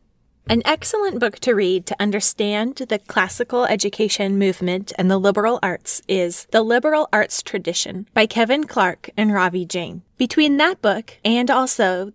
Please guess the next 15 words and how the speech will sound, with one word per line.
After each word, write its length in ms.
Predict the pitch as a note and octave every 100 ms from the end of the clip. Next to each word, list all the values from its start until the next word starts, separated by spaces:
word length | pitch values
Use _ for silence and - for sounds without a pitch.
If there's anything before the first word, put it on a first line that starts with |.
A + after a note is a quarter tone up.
| -
The 100 | A#3
Great 280 | A3 A3 -
Tradition, 680 | G#3+ F#3+ A#3+ - D3+ G3 - G#3
a 40 |
compilation 1040 | - A3+ G#3+ A3 G3 G3 - F#3+ F#3 F#3 -
of 160 | G3+
writings 440 | G3 G#3+ G#3+ G3 G3
on 200 | F3+ F3+
education 720 | G3 G#3 - F#3+ F3 F3+ D#3+
from 300 | F3+ F#3 F3+
Plato 560 | - A3+ G#3 G#3 G3 F3+
to 140 | -
the 60 | F3+
modern 400 | F#3 F#3 E3+ E3+
day, 400 | D#3+ F#3+ -